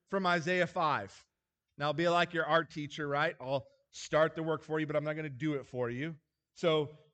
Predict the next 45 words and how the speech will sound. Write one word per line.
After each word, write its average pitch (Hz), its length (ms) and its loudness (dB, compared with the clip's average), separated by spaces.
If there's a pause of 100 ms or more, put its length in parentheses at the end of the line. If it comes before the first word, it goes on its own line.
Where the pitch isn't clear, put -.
(160)
you 170 140 -2
can 196 160 0
look 190 140 2
at 196 100 4
Isaiah 185 480 4
five 180 400 4
later. 175 600 2 (540)
But 165 80 4
Isaiah 185 380 6
five, 208 340 6
this 196 160 -2
is 175 120 -4
exactly 196 680 4
out 190 180 6
of 190 100 0
it. 208 80 0
"A 185 60 0
man 190 280 0
planted 202 380 0
a 185 40 2
vineyard, 190 640 2 (260)
put 214 140 4
a 214 40 4
fence 214 340 -2
around 190 280 2
it, 220 200 -4 (300)
dug 202 280 4
a 202 60 4
pit 214 300 2
for 208 100 2
the 208 80 6
winepress, 190 560 4
built 196 360 2
a 202 40 -4
tower, 202 300 4
and 196 100 -2
leased 208 240 -2
it 185 100 -12
to 202 80 -4
the 196 60 -6
tenants." - 600 -2 (600)
It 214 200 6
was 220 200 -4
not 233 280 4
uncommon. 202 1000 -2